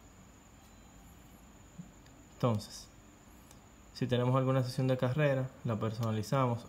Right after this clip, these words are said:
o algún enfriamiento. En este caso, si desea añadir repeticiones,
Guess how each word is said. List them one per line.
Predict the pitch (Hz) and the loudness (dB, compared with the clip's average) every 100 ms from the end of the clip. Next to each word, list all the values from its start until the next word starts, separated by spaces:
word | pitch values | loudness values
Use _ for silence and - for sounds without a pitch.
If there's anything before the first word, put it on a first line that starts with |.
| - | -6
o | 113 | -2
algún | 110 117 | 0 0
enfriamiento. | 117 117 123 123 110 101 101 104 - - - - - - - - - - - - - - - - - - | -2 -2 -2 0 0 -2 -4 -8 -12 -20 -20 -20 -20 -20 -20 -20 -20 -20 -20 -20 -20 -20 -20 -20 -20 -10
En | 127 117 | -4 -2
este | 120 131 | 0 0
caso, | 156 143 131 131 - - - - - - - - - - - - - - - | 2 2 0 -6 -8 -18 -20 -20 -20 -20 -20 -20 -20 -20 -20 -20 -20 -20 -12
si | - | -4
desea | 110 - 120 | -4 -2 -2
añadir | 120 120 123 117 | 0 0 0 0
repeticiones, | 127 120 113 113 151 139 123 117 | 0 0 -2 -2 2 2 2 -2